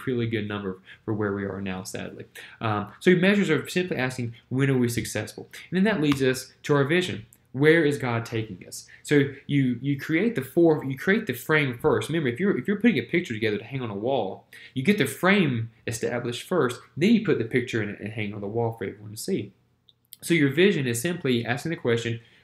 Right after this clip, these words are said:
"Where is God taking us?" And this is where it's different from mission.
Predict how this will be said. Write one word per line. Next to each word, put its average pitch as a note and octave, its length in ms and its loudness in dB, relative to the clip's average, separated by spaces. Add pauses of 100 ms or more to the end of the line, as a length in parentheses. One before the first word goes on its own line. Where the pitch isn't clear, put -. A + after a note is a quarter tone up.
(100)
"Where D3 340 4
is B2+ 320 2
God G#2 500 -4
taking F#2+ 460 -10
us?" - 220 -18 (200)
And A2+ 80 -4
this F#3 200 0
is G3 260 -2 (220)
where D3 220 4
it's C3+ 180 0
different F3 540 2
from A#2+ 180 -4
mission. C#3 400 -4